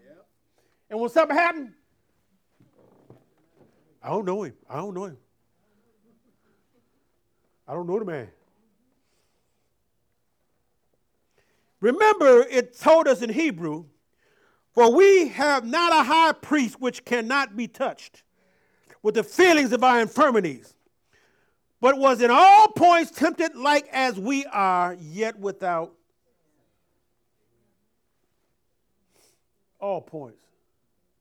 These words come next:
Speaker 2: Jesus acquainted. Jesus knew what you're going through. Jesus knew where you was being tempted and how you was being tempted, because he was tempted he,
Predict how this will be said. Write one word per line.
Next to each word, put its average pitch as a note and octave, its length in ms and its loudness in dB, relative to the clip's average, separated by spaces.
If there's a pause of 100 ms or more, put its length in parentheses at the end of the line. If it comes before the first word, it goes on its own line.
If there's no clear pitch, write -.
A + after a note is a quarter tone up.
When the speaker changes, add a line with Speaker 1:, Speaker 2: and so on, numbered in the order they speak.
(720)
Speaker 2:
Jesus F#3 420 -12
acquainted. D#3+ 400 -10
Jesus G3 400 -12
knew F#3+ 160 -6
what F3+ 160 -14
you're D#3+ 80 -14
going E3+ 240 -10
through. D#3 140 -18
Jesus G3 520 -12
knew A3+ 300 -14 (240)
where G#3+ 260 -4
you A#3 140 -6
was A3+ 80 -10
being A3 260 -10
tempted A3 360 -12
and G#3 120 -10
how G3 180 -12
you F#3 100 -12
was D3 80 -18
being D3 240 -18
tempted, B2 360 -20
because E3 320 -12
he G3 120 -12
was F3+ 140 -10
tempted F#3+ 340 -12
he, E3+ 120 -18